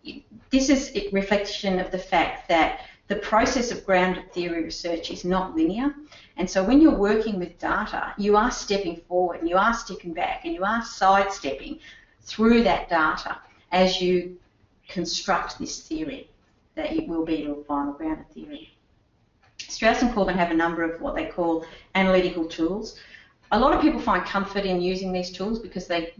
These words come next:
give the process structure, and if you're a black and white person like myself, you might actually find that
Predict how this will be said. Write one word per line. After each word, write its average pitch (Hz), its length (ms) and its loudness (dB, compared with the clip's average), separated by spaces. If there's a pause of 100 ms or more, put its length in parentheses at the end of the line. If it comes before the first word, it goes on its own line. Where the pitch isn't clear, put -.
(100)
give 220 280 -2
the - 80 -4
process - 460 -4
structure, - 480 -4
and 196 100 0
if 196 100 -6
you're 180 120 2
a - 20 -4
black 190 200 2
and 202 80 -2
white 165 200 -2
person 180 280 -2
like 170 140 2
myself, 160 420 -2
you 170 120 -4
might - 160 0
actually - 380 -6
find - 440 -4
that - 240 -12